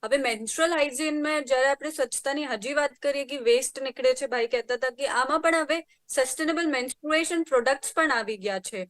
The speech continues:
તો હવે આ બધા ટોપિક ઉપર વાતો થાય તો જાણકારી એકથી બીજા પાસે જાય અને લોકો જાગૃત થઈને આ બધી વસ્તુઓનો ઉપયોગ કરવાનું ચાલુ કરીએ. સેનેટરી પેડ્સ થઈ ગયા કે સેનેટરી મેન્સ્ટ્રુઅલ ક-,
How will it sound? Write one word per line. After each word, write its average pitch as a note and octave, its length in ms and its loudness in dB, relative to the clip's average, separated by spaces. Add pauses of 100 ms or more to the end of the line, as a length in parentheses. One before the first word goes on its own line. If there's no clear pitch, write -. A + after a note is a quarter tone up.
(260)
તો F4 100 2
હવે E4+ 300 6
આ A#3+ 320 4
બધા D#4+ 340 0
ટોપિક D#4 340 0
ઉપર D#4+ 200 2
વાતો A3 360 2
થાય C#4+ 380 2 (120)
તો D#4+ 140 0
જાણકારી C#4 560 2
એકથી B3+ 460 2
બીજા A#3+ 280 0
પાસે B3 360 0
જાય A3 340 0
અને C#4 500 0 (160)
લોકો A#3+ 280 2
જાગૃત A#3+ 380 2 (100)
થઈને C4 220 2
આ B3+ 120 2
બધી A#3 340 -4
વસ્તુઓનો A#3+ 500 -4
ઉપયોગ A#3 320 0
કરવાનું A3 420 -2
ચાલુ G3+ 340 -2
કરીએ. F3+ 320 -6 (320)
સેનેટરી A3+ 400 -2
પેડ્સ B3 380 0
થઈ B3+ 140 4
ગયા G#3+ 180 0
કે A3+ 120 -10
સેનેટરી A3+ 640 -6 (300)
મેન્સ્ટ્રુઅલ C4+ 560 2
ક-, C#4 200 2